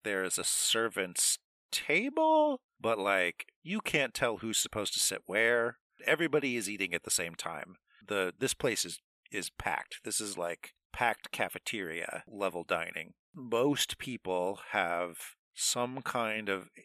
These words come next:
animal mutation here. Like, the Lunari are not as, as hands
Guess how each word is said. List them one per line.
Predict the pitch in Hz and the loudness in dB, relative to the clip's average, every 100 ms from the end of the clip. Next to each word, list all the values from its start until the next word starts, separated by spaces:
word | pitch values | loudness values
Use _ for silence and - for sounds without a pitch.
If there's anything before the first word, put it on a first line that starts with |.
| - | -6
animal | 95 104 110 117 | -6 -6 -10 -10
mutation | 120 120 135 131 - 139 127 127 | -10 -6 -2 0 2 0 -2 -6
here. | 123 135 131 131 | -8 -4 0 2
Like, | 98 90 - _ _ _ | 2 2 -4 _ _ _
the | 120 | -2
Lunari | 120 123 120 123 175 101 69 82 - - | 0 0 2 4 4 4 -2 -6 -10 -6
are | 101 | -2
not | 113 127 127 - | 2 4 4 2
as, | 107 104 98 - - - _ - - | 4 4 2 0 0 -4 _ -10 -4
as | 95 | -2
hands | - 98 95 87 - | 0 0 0 -2 -2